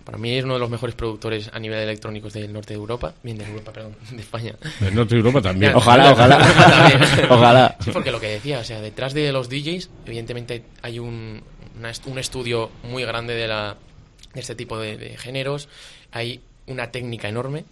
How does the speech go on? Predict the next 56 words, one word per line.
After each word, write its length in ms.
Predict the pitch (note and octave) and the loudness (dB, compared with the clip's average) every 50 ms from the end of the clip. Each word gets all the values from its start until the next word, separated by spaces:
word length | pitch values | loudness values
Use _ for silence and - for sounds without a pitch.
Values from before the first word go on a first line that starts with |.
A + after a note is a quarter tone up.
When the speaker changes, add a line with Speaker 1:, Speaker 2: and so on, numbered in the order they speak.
| _ _ _ | _ _ _
Speaker 1:
porque 200 | - - - A2+ | -20 -18 -18 -18
al 40 | |
final, 300 | - - G#2+ A2+ A2+ A#2 A#2+ _ _ _ _ _ _ _ _ | -18 -16 -14 -14 -14 -14 -16 _ _ _ _ _ _ _ _
para 120 | - - A2+ | -18 -16 -16
mí, 180 | A2 C3 C3 | -14 -16 -14
o 40 | B2 | -14
sea, 140 | - A2+ G#2+ | -12 -12 -10
yo, 180 | G#2 B2+ D#3 | -10 -12 -12
de 100 | D#3 C#3+ | -10 -12
hecho, 160 | C3 B2 - E3 | -12 -10 -10 -8
no 100 | C3 A#2 | -8 -8
sé, 200 | A#2 D#3+ - - | -8 -10 -10 -10
o 40 | A2+ | -10
sea, 200 | A#2 A2 G#2+ - - | -10 -10 -10 -10 -10
es 120 | A#2+ A#2 - | -10 -8 -6
algo 160 | C#3 C#3+ D3 | -6 -6 -6
que 100 | C#3+ C#3 | -8 -8
siempre 260 | - C#3 C#3+ C#3+ D3+ C3+ | -8 -8 -8 -8 -8 -6
se 60 | C#3 | -6
me 80 | C3+ | -6
ha 40 | B2+ | -4
quedado, 160 | A#2+ B2+ D3+ | -4 -4 -6
que 80 | D#3 C#3 | -6 -8
digo, 160 | A#2+ A#2 A2 A2 | -8 -10 -12 -14
"Pues 140 | A2+ - | -16 -18
es 60 | - - | -20 -20
que, 120 | - - | -20 -20
que 140 | - - - | -20 -18 -16
me 100 | A2+ A#2 | -16 -12
parece 240 | A2 A#2+ A2+ A2+ C#3+ | -10 -10 -8 -8 -10
súper 220 | C#3 - - B2 | -10 -10 -12 -12
complicado". 480 | A2+ C3 A#2+ G#2 - G2+ - C#3 F3 D#3+ | -10 -12 -12 -12 -12 -10 -8 -8 -6 -6
Speaker 2:
Ujú. 380 | A#2 G#2 G2+ G2+ F#2 F#2+ B2 D3+ | -8 -8 -8 -8 -6 -6 -8 -8
Speaker 1:
O 20 | D3 | -10
sea, 120 | - B2 | -14 -12
tienes 120 | B2 B2 A#2+ | -12 -12 -12
que 100 | - B2+ | -10 -10
tener 180 | C#3+ C#3 C#3 | -8 -6 -6
una 160 | C#3 B2+ A#2 | -6 -8 -8
técnica, 300 | A2 B2 A#2+ A#2+ A2 A#2+ | -8 -10 -10 -10 -12 -12
tienes 180 | A2 A#2+ A#2 A#2 | -12 -12 -14 -14
que 80 | - A#2 | -14 -14
tener 160 | B2+ B2+ B2+ | -14 -12 -12
una 120 | C3 C3 | -12 -12
psicología 460 | B2 B2+ A#2 - A2+ A2+ - - C3+ | -12 -12 -12 -12 -12 -12 -10 -10 -10
de 100 | B2+ B2 | -10 -10
pista, 380 | A#2+ A#2+ C3 C3 - C#3+ C#3 C3+ - _ - _ _ | -12 -12 -16 -14 -10 -10 -10 -10 -12 _ -20 _ _
en 80 | B2 | -16
este 180 | A#2 A#2 - - | -16 -14 -14 -12
caso, 240 | - B2 A#2+ C#3+ C3+ | -10 -10 -10 -8 -10
para 220 | - A#2+ A#2 A2+ | -8 -8 -8 -8
saber 360 | - - A2+ A2+ B2 C3 C3+ - _ _ _ _ _ _ _ | -8 -10 -10 -10 -10 -10 -12 -16 _ _ _ _ _ _ _
transmitir 480 | - C3 B2 A2+ A#2+ A#2 A#2 - A#2+ C3 | -12 -10 -10 -10 -12 -14 -14 -10 -8 -6
a 40 | |
la 100 | B2+ B2 | -6 -6
gente, 340 | A#2 - B2+ C3+ C3+ - F#3 | -8 -8 -12 -14 -16 -18 -20